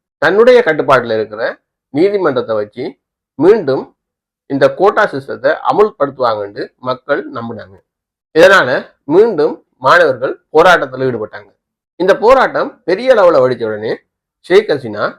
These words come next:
காவல்துறையை விட்டு இந்த போராட்டத்தை அடக்க முற்பட்டாங்க. அதோட ஜூலை பதினாலாம் தேதி போராட்டத்துல ஈடுபட்ட மாணவர்களை ரசகாஸ்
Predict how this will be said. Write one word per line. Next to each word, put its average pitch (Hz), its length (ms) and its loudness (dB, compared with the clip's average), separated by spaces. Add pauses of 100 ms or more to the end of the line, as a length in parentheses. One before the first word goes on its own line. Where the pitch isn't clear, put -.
(440)
காவல்துறையை 160 600 2
விட்டு 104 240 -10 (400)
இந்த 139 120 2 (140)
போராட்டத்தை 165 600 0
அடக்க 143 280 -4
முற்பட்டாங்க. 104 460 -14 (560)
அதோட 180 280 6 (340)
ஜூலை 247 260 0 (120)
பதினாலாம் 131 480 -2
தேதி 110 240 -14 (380)
போராட்டத்துல 196 600 0
ஈடுபட்ட 120 320 -10
மாணவர்களை 107 600 -14 (540)
ரசகாஸ் 143 580 0